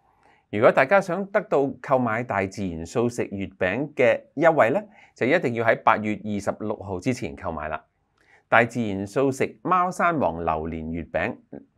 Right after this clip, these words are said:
冰皮月餅啊，啲榴蓮味道濃而不膩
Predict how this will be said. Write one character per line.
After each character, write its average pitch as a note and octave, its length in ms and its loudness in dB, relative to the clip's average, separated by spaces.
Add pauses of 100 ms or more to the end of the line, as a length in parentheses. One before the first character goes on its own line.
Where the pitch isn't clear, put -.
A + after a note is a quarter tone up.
(120)
冰 D#3+ 260 2
皮 A2+ 200 -4
月 G2 120 -4
餅 E2+ 260 -6 (220)
啊， E2+ 200 -12 (120)
啲 D#3+ 180 -2
榴 F2 220 0
蓮 E2+ 160 -8
味 E2 160 -8
道 E2+ 120 -6 (180)
濃 F#2 260 -6
而 E2 60 -8
不 G#2 80 4 (120)
膩 E2 260 -6